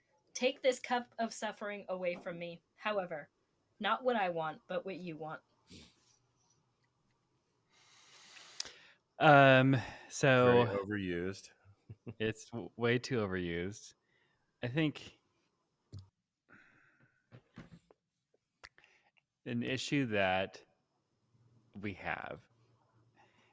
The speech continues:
Speaker 2: is that we view Jesus as having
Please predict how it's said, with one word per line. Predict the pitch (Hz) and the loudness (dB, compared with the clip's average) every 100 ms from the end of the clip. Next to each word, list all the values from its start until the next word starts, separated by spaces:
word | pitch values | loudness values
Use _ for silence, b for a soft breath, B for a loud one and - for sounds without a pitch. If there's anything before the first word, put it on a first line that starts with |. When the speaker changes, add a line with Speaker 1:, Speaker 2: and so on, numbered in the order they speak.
| b 87 | b -10
Speaker 2:
is | 95 85 | -8 -8
that | 90 90 | -6 -6
we | 87 92 104 107 | -6 -8 -4 -4
view | 107 101 98 92 | -4 -4 -4 -6
Jesus | 85 92 85 87 - | -6 -8 -6 -8 -8
as | - 87 | -14 -14
having | - 85 85 85 85 82 | -12 -8 -8 -8 -10 -10